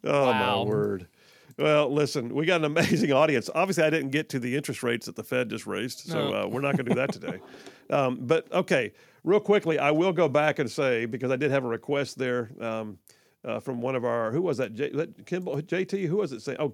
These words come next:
Speaker 1: J T said, uh, "Chinese, what's going on?" So just so you know, the balloon's still floating.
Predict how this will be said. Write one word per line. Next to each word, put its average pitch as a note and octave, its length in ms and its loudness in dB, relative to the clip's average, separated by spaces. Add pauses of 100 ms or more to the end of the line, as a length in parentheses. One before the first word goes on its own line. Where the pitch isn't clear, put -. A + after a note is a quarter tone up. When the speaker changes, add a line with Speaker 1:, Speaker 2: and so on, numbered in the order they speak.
Speaker 1:
J D#3+ 180 0
T E3+ 200 -2
said, A#2+ 380 -4 (100)
uh, A2+ 200 -6
"Chinese, D#3+ 480 -6
what's D3+ 120 -8
going D#3 200 -6
on?" D3+ 180 -6 (400)
So E3 300 2
just D#3 260 0
so G3+ 80 6
you G3 140 2
know, B2 360 2 (340)
the C3+ 100 -2
balloon's C#3+ 340 2
still D#3+ 180 0
floating. D3 440 -2